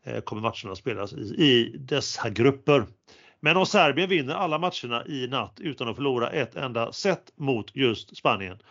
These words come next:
så kommer de gå vidare. Men det är väl inte troligt då. För Serbien spelar också ut med ett, eh, spelar lätt med ett lag som inte kanske hör hemma där riktigt. Men, men, grupp B.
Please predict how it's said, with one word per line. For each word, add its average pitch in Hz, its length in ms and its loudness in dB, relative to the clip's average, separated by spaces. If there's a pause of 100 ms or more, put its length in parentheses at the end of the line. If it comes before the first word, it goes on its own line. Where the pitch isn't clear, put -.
(200)
så 131 160 -10
kommer 113 300 -6
de 131 280 0
gå 139 80 4
vidare. 107 380 4
Men 110 160 -6
det 104 60 -8
är 101 40 -6
väl 104 80 -8
inte 101 120 -12
troligt 104 320 -12
då. 104 180 -14 (400)
För 113 60 -12
Serbien 101 380 -4
spelar 104 240 -6
också 104 180 -8
ut 113 180 -6
med 107 120 -10
ett, - 200 -12
eh, 104 220 -10
spelar 104 320 -10
lätt 101 260 -10
med 107 100 -6
ett - 300 -12 (460)
lag 135 320 6
som 131 120 -2
inte 117 280 -2
kanske 117 320 -6
hör 110 160 -2
hemma 107 320 -2
där 107 240 2
riktigt. 117 340 -4
Men, 156 140 2
men, 135 420 -2
grupp 180 220 6
B. 214 240 6